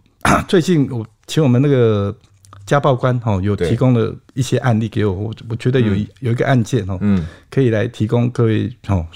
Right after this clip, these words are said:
Speaker 1: 做，做参考。
Speaker 2: 嗯。
Speaker 1: 就我们在去年底，去年底，哦，十二月底的时候，哦，那我们辖区那个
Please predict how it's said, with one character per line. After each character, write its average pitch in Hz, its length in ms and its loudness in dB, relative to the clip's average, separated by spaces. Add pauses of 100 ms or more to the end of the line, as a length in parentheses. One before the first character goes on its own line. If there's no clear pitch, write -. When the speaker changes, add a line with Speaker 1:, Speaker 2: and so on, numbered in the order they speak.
Speaker 1:
做， 113 160 0
做 120 200 -2
参 101 220 -2
考。 90 180 -6 (120)
Speaker 2:
嗯。 98 420 0
Speaker 1:
就 165 100 2
我 147 60 6
们 127 80 4
在 151 160 4
去 151 240 0
年 117 240 0
底， - 160 -12 (180)
去 - 160 0
年 120 160 2
底， 90 160 -4
哦， 98 200 -2
十 - 260 -4
二 131 80 2
月 135 240 2
底 87 220 -10
的 92 80 -6
时 101 180 -4
候， 110 80 0 (120)
哦， 95 180 -4
那 113 80 -6
我 110 40 -4
们 117 280 -2 (500)
辖 117 260 0
区 123 460 -2 (120)
那 135 140 -2
个 98 480 -2